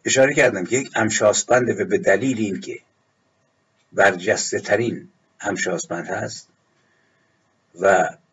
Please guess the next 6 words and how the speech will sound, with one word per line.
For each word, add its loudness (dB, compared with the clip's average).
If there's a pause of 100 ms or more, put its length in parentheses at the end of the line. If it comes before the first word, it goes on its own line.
(1200)
گوشه -2
ای 0
از 0 (200)
عظمت 2 (2250)
اهورامزدا 4
رو 0